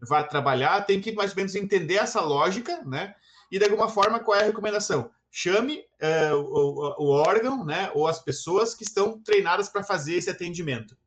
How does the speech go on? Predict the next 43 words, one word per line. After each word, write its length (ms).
né? 340
É, 640
e 120
aí, 560
de 100
alguma 240
forma, 500
é, 640
provavelmente 460
o 20
animal 280
vai 120
ser 180
atendido 600
e, 220
e 20
vai 160
receber 300
os 100
cuidados 500
e, 220
é, 240
corretos 460
pra 140
que 120
ele 100
seja, 320
é, 480
levado 680
e 40
conduzido 600
com 140
o 40
máximo 420
de 80
segurança 460
pra 120
um 40
local 340
pra 120
poder 260
ser, 500
é, 520